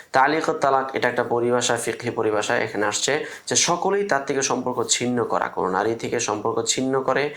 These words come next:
তাকে একদম নির্জন করে দেওয়া, নিশ্চিহ্ন করে দেওয়া, তাকে মানে সঙ্গহীন করে দেওয়া, ওখান থেকে আসছে তালিকুত তালাক থেকে।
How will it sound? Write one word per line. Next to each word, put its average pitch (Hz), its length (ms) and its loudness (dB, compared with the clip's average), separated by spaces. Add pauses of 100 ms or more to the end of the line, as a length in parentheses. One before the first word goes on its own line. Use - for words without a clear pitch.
(260)
তাকে 117 460 2
একদম 117 420 0
নির্জন 127 500 -2
করে 117 240 0
দেওয়া, 107 320 4
নিশ্চিহ্ন 127 540 -2
করে 113 180 0
দেওয়া, 110 380 2 (240)
তাকে 110 460 0 (340)
মানে 107 360 2
সঙ্গহীন 139 840 0
করে 120 180 2
দেওয়া, 90 220 -2 (320)
ওখান 143 260 0
থেকে 147 180 2
আসছে 147 260 2
তালিকুত 104 460 2
তালাক 87 320 0
থেকে। 120 300 -2